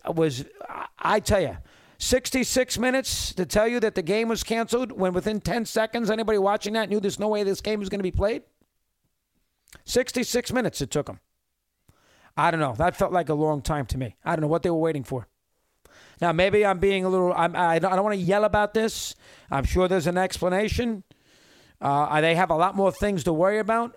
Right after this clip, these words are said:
but I would think eventually within that sixty-six minutes, especially when E S P N is telling everybody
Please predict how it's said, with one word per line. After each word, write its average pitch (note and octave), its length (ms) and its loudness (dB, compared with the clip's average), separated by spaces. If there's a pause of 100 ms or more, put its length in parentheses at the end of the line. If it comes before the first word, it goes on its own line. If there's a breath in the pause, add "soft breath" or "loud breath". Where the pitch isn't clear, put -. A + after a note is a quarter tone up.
(120)
but F3+ 160 2
I F3+ 60 4
would E3+ 200 0
think C4+ 300 -2
eventually F#3+ 600 0
within F3+ 300 0
that G3 180 0
sixty-six - 760 -4
minutes, F#3+ 360 -2 (320 loud breath)
especially B3 540 2
when G#3 140 2
E A3 120 2
S G#3+ 160 2
P G3 160 -2
N A3 140 2
is D#3+ 120 -2
telling G#3+ 260 0
everybody E3 480 0